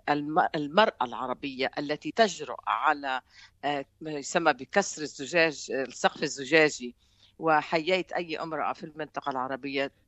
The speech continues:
تكسر ذلك السقف الزجاجي، آه، لأنها ت-، تحاول أن تحصل على حقوقها وتضع نفسها في، آه، خضم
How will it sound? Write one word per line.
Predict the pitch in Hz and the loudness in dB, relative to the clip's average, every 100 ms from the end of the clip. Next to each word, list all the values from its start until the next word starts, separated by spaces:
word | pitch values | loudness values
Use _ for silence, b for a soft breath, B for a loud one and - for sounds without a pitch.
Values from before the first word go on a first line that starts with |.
| _ _ - | _ _ -2
تكسر | 208 - 147 123 156 | -2 -2 -6 -6 -2
ذلك | 151 151 - 135 - - | -2 -2 -2 -2 -2 -8
السقف | - 170 - 135 | -2 -2 -2 -10
الزجاجي، | 120 123 143 143 123 135 131 B B B B 143 | -8 -2 4 4 4 -6 -12 B B B B 0
آه، | 147 143 143 | 2 4 4
لأنها | 135 151 147 139 139 139 - | 4 4 2 2 2 2 -2
ت-، | - | -8
تحاول | - 160 - 160 147 - | -6 -6 -2 -2 0 -4
أن | 143 - | -4 -2
تحصل | 175 - 147 127 | -4 0 0 2
على | 117 127 | 2 0
حقوقها | - - - 143 - 135 | -2 -8 -6 -6 -2 -2
وتضع | 127 - 160 135 120 _ B B - | -2 2 6 6 4 _ B B 0
نفسها | 165 - - 139 131 | 0 0 -4 0 -2
في، | - 160 147 139 - | -2 -8 -6 -8 -2
آه، | 139 123 110 | 0 0 -2
خضم | - 165 185 202 147 | -4 2 4 4 0